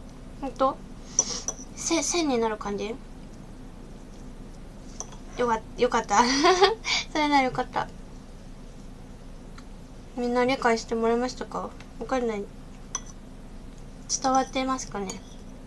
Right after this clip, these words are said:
次は、ブルーン、ブルーン？ブロン、ブルーンアゲイン的な？ブルーンアリ-、アゲインってなんだろう？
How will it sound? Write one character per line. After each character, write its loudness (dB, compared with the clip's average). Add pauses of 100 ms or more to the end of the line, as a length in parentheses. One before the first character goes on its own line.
(1400)
次 0
は、 10 (760)
ブ 6
ル 6
ー 2
ン、 -6 (440)
ブ 8
ル 8
ー 4
ン？ -4 (1400)
ブ 8
ロ 6
ン、 -6 (180)
ブ 4
ル 6
ー 4
ン -4 (720)
ア 8
ゲ 4
イ 2
ン -4
的 -2
な？ 0 (3000)
ブ 4
ル 2
ー 4
ン -6
ア 8
リ-、 2
ア 4
ゲ 0
イ 2
ン -2
っ -2
て -4
な 2
ん -4
だ -4
ろ -8
う？ -12